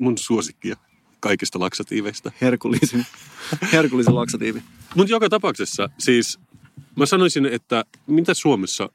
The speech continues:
Speaker 1: juodaan? Joku makuvesi, jos on jano.
Speaker 2: Makuvissy. Onks se, onks se suomalainen juttu? Ei
Speaker 1: Mä
Speaker 2: voi
Speaker 1: luulen,
Speaker 2: tietää.
Speaker 1: että ne on aika kansainvälinen, mutta et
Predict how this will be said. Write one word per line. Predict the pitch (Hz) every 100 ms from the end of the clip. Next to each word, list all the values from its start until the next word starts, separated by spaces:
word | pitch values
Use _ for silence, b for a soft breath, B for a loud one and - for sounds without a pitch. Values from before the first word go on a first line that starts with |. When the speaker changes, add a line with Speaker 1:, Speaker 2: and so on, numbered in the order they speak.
| _ 107
Speaker 1:
juodaan? | 92 87
Joku | 92 113
makuvesi, | 139 - 90 95 92 -
jos | 90 -
on | 95 - _ - - - -
jano. | 107 92 107
Speaker 2:
Makuvissy. | 175 175 120 127 - - - -
Onks | 123
se, | 120 123
onks | 123
se | 117
suomalainen | 110 110 - 95
juttu? | - - _ _ 127
Ei |
Speaker 1:
Mä | -
Speaker 2:
voi | 160
Speaker 1:
luulen, | 185
Speaker 2:
tietää. |
Speaker 1:
että | 180 110
ne |
on | 107
aika | 107 -
kansainvälinen, | 120 101 92 87 90
mutta | 90
et | 90